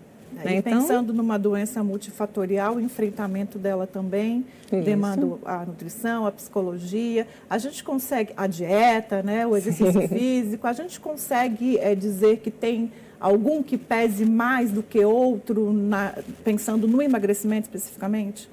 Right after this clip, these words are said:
Speaker 2: Tem. Na verdade, assim, eu preciso do equilíbrio emocional, mas eu preciso entender que não existe perda de peso sem restrição calórica. Então,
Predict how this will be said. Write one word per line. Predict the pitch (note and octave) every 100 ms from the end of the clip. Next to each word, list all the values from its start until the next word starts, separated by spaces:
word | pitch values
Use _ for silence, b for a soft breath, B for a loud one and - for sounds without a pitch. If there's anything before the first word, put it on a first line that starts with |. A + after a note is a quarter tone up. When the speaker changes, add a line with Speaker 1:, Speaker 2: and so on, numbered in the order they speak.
| -
Speaker 2:
Tem. | F3+ C#3+ C#3+ - - - - B B B B
Na | -
verdade, | G3+ G#3 A3+ A3
assim, | A3 C#3+
eu | D#3
preciso | F#3 F#3+ G#3+ G#3+
do |
equilíbrio | G3+ G#3 F#3 F3
emocional, | E3+ E3+ - E3+ D#3+ E3+ B3+ C4+ - -
mas | F3+
eu | G#3+
preciso | G#3 A3 A3+
entender | B3 B3 G3+ F#3 F#3 G#3
que | -
não | G#3+ C4
existe | C#4 A3+ G#3+
perda | G#3 G3 G3
de | F#3+
peso | - F#3+ G3
sem | G3+
restrição | G#3 G3+ - G#3 G#3
calórica. | G#3+ G#3 F3+ D#3 - - - - - B B B B B F#3
Então, | F#3+ A#3+ B3+ G3+